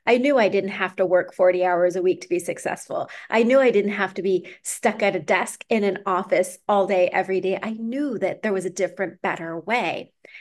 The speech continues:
And I think I knew that to be true about energy too. I just didn't have anything to explain it until I found human design.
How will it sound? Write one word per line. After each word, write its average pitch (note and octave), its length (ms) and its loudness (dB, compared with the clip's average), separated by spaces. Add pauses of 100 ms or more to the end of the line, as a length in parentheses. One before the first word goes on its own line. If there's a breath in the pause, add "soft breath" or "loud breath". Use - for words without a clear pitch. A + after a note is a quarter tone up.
(240 loud breath)
And G#3 380 0 (120)
I A3 100 -2
think B3+ 260 0
I B3 80 2
knew G#3+ 160 -2
that F#3+ 220 0
to G3 100 -6
be G3 160 -4
true F#3+ 680 0 (120)
about F3+ 720 -2
energy F#3 520 -8
too. - 480 -6 (320 loud breath)
I G#3+ 120 0
just G3 260 -4
didn't G3+ 260 -2
have F#3 540 -2 (280 soft breath)
anything G#3 640 -2
to F#3+ 160 -6
explain D#3+ 520 -4
it - 220 -8 (100)
until F3+ 380 -6
I E3+ 120 -4
found E3+ 280 -8
human - 340 -10
design. - 460 -12